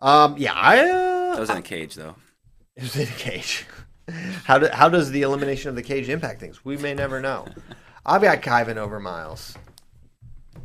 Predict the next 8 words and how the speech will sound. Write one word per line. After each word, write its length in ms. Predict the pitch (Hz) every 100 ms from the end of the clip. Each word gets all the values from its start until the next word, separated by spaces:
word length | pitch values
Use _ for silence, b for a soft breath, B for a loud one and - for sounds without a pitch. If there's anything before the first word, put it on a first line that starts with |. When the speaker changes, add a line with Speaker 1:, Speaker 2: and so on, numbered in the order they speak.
| - 117
Speaker 1:
And 120 | 113
then 420 | 107 107 107 104
so 120 | - -
I've 160 | 117 110
got 220 | 104 101
Jaden 340 | 123 120 123
over 220 | 120 123
Kyvan. 540 | 127 95 85 87 101